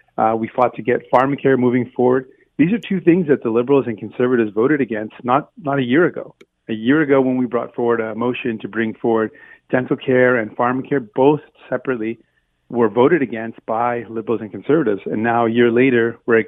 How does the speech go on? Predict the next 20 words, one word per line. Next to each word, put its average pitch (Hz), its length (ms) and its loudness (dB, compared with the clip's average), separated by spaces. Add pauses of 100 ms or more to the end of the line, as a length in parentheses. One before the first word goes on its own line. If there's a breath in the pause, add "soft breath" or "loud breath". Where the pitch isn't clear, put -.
getting 117 200 -2
it 110 120 -8
passed 110 380 -8 (500)
in, 113 200 -6
uh, 110 440 -4
we're 120 120 0
gonna 117 140 -4
have 117 140 -6
it 123 100 -8
passed 120 420 -6
in 123 140 -4
this 110 140 -2 (240)
agreement. 110 440 0
So 143 60 4
really 170 240 4
it's 180 100 -4
about 131 240 2
getting 123 200 0
people 127 240 -8
help. 123 380 -2